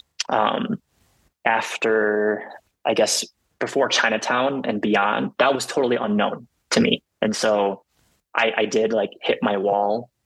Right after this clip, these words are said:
back then. Um, and so, but, you know, the first half we ran a one thirty-one and I, we felt great. And then, and the second half, I was actually able to negative split really hard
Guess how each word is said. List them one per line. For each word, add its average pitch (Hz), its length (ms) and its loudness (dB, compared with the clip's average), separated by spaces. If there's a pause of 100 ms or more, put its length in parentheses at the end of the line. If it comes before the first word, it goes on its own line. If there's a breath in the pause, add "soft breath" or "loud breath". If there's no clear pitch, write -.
(120)
back - 200 -2
then. 202 420 2 (520)
Um, 101 720 -2 (500)
and 113 140 0
so, 107 720 0 (480)
but, - 320 0 (220)
you 135 80 0
know, 107 120 0
the 113 80 0
first 131 280 0
half 123 320 -2
we 113 60 2
ran 107 200 2
a 104 60 0
one 110 240 0
thirty-one 110 640 0 (280)
and 113 120 2
I, 104 100 2 (100)
we 113 120 -2
felt - 340 0
great. - 460 -2 (720)
And 120 200 2
then, 110 280 2 (340)
and 110 260 2
the 107 60 0
second 120 340 0
half, 107 240 -2
I 110 100 0
was 107 140 -2
actually 110 340 0
able 107 240 0
to 110 240 0
negative 104 360 0
split 110 300 -2
really 107 220 0
hard 104 360 0